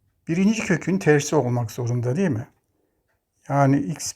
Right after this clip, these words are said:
bir eşittir c eksi bir bölü a eksi b ise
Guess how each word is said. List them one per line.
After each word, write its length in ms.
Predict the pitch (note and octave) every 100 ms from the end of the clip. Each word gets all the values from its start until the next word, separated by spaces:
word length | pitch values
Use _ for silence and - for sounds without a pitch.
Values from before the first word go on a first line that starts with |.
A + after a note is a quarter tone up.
| -
bir 240 | F#3+ G#3
eşittir 840 | D3 - C#3 - C#3+ E3 G3 - _ _ _ _ _ _ _ _ _ _ _ _ _ _
c 180 | - E3
eksi 540 | F3+ D3 - - C#3
bir 260 | D#3 E3+ C3+
bölü 420 | B2+ C3+ F#3+ G#3 _ _ _ _ _ _ _ _ _ _ _ _ _ -
a 240 | D#3 E3
eksi 380 | C#3+ C3+ - C3+
b 220 | E3+ G#3
ise 580 | D#3+ - C3 C#3 G#3+ -